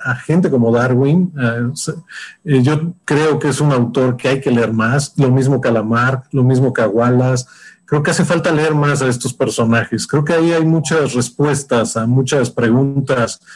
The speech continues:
científicas y humanistas que de repente podamos llegar a tener, ¿no? Yo creo que esa, esa sería la idea, ¿no? Hay que, hay que saber más sobre esto.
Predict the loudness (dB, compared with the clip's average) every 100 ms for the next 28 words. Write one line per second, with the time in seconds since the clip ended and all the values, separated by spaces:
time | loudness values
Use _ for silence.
0 | -20 -20 -16 -4 0 2 2 0 -2 0
1 | 0 2 0 0 0 2 2 2 0 -2
2 | -2 -2 -2 -2 0 0 0 0 0 0
3 | -2 0 2 2 2 2 2 0 -2 -6
4 | -8 -10 -8 -6 -6 -6 -14 -6 0 2
5 | 2 0 0 0 0 0 -2 -2 0 2
6 | 2 0 0 -2 -2 0 0 0 -2 -2
7 | -4 _ -4 -2 -4 -4 -2 -2 0 0
8 | 2 0 -2 -4 -6 -6 -10 -18